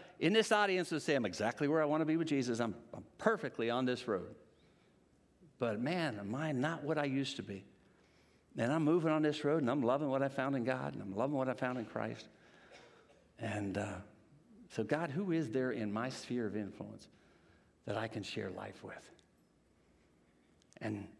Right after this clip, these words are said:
then ask him for the courage to share once the door of opportunity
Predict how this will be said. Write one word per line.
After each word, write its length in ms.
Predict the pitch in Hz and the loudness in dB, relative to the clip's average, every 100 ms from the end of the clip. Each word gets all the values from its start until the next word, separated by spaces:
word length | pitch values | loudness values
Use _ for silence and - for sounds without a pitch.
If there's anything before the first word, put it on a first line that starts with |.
| - - _ _ - - | -20 -20 _ _ -8 0
then 180 | 135 | 0
ask 300 | 135 127 117 135 | 2 -2 -2 -2
him 140 | 117 | -2
for 160 | - 104 | 0 -2
the 80 | |
courage 720 | 95 - 220 160 98 92 - - _ _ _ _ - - | -4 -2 0 0 -4 -8 -14 -16 _ _ _ _ -10 -4
to 60 | |
share 560 | 120 - 165 170 117 90 - - _ _ - - _ _ _ - | 0 2 4 4 2 -4 -10 -20 _ _ -20 -20 _ _ _ -2
once 200 | 123 - | -2 0
the 60 | |
door 260 | 110 120 113 | 2 4 4
of 80 | 104 | 2
opportunity 640 | 107 98 110 92 92 87 | 0 -2 -2 0 -2 -4